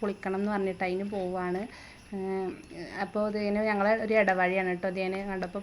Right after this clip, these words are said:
പുതിയ ഒരു കുളം അവിടെ കുത്തി വെച്ചിട്ടുണ്ട്. കണ്ട കു-, ഏഹ്, ആഴമൊന്നും ഇല്ലെങ്കിലും നല്ല കുണ്ടുണ്ട്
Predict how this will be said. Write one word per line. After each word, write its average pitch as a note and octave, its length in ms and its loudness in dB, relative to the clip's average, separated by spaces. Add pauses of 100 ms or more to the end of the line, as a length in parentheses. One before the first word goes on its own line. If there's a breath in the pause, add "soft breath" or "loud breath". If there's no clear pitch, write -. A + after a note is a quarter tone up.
പുതിയ G#3 240 -2
ഒരു G3+ 160 -4
കുളം G3 240 2
അവിടെ F#3+ 240 0
കുത്തി - 260 -8
വെച്ചിട്ടുണ്ട്. F#3 460 -4 (100)
കണ്ട F#3 220 0 (160)
കു-, A3+ 120 0 (260)
ഏഹ്, F#3+ 380 -2 (260)
ആഴമൊന്നും G3+ 340 6
ഇല്ലെങ്കിലും F#3+ 320 0
നല്ല F#3+ 460 0
കുണ്ടുണ്ട് F#3+ 280 -2